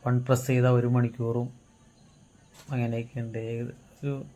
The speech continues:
കറണ്ട് കാശ് കുറയ്ക്കാൻ വേണ്ടി നല്ലൊരു ഫാൻ തന്നെയാണിത്. അപ്പോൾ ആർക്കെങ്കിലും ഈ വീഡിയോ ഇഷ്ടപ്പെട്ടിട്ടുണ്ടെങ്കിൽ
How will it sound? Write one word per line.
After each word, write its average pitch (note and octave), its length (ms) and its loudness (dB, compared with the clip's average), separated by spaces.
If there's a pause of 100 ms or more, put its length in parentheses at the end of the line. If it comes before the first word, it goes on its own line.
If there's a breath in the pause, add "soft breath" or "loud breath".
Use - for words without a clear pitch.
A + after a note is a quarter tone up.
(1300)
കറണ്ട് C3+ 280 6
കാശ് C#3 180 4
കുറയ്ക്കാൻ D3 480 4
വേണ്ടി C#3+ 420 4 (360)
നല്ലൊരു C#3+ 500 2 (1080)
ഫാൻ C#3+ 300 4
തന്നെയാണിത്. A#2+ 600 4 (840)
അപ്പോൾ - 240 4
ആർക്കെങ്കിലും C3 420 0
ഈ C3 40 2 (120)
വീഡിയോ B2 220 4
ഇഷ്ടപ്പെട്ടിട്ടുണ്ടെങ്കിൽ B2 920 -2